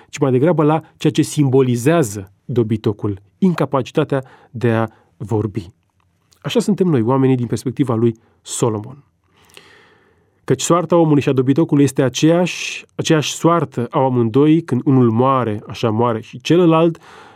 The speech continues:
toți au aceeași suflare și omul nu întrece cu nimic pe dobitoc, căci totul este deșertăciune. Toate merg la un loc,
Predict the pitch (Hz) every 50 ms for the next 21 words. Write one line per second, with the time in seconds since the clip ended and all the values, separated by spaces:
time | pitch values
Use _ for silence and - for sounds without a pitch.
0 | _ _ _ - 208 226 226 - - - - - 170 151 156 143 127 - 170 175
1 | 131 - - - 113 - - - 143 143 147 147 151 135 - - - - 156 151
2 | 165 170 165 160 160 160 156 - - 147 196 262 269 226 - - 196 202 - -
3 | 131 - - 131 120 117 131 139 - - 135 120 123 110 107 107 - 139 143 143
4 | - _ _ _ _ - 120 - - - - 175 170 165 147 131 117 - - -
5 | 127 120 - _ _ _ _ - 117 - - 120 110 - - 117 - - 123 104
6 | 101 92 - _ _ _ _ _ _ _ _ _ _ _ _ _ _ - 190 220
7 | 208 - 202 165 139 175 196 - - - 165 160 160 156 147 120 104 92 - -